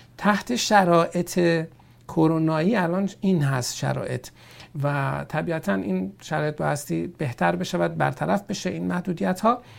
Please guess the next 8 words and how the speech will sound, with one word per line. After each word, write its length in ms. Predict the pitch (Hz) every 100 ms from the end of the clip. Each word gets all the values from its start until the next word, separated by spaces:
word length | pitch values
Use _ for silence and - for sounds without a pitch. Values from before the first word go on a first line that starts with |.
| - - - 151
و 280 | 156 156 160 -
اون 180 | 156
اتفاق 560 | 160 139 147 139 156 151
برای 360 | 151 139 139 139
شما 360 | 139 143 139 143
هم 340 | 156 156 156 - - - -
خواهد 540 | - - 135 131 123 123
افتاد. 480 | 113 - 101 -